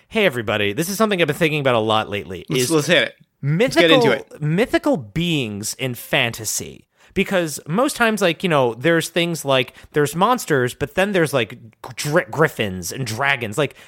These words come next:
Speaker 1: there's still mythical creatures in fantasy and mythical beings that, like,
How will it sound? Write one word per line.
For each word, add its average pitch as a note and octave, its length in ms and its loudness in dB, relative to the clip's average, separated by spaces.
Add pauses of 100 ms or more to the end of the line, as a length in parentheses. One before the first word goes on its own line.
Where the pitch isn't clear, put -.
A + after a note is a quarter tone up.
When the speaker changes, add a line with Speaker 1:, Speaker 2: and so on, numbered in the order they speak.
(100)
Speaker 1:
there's F3+ 180 2
still B3+ 240 0
mythical D#3+ 480 -2
creatures D3 400 -6
in C3 80 -6
fantasy C3 420 -2
and B2+ 220 -6
mythical F#3 320 -2
beings A#2 640 -4 (300)
that, D#3+ 200 -2
like, C3+ 280 0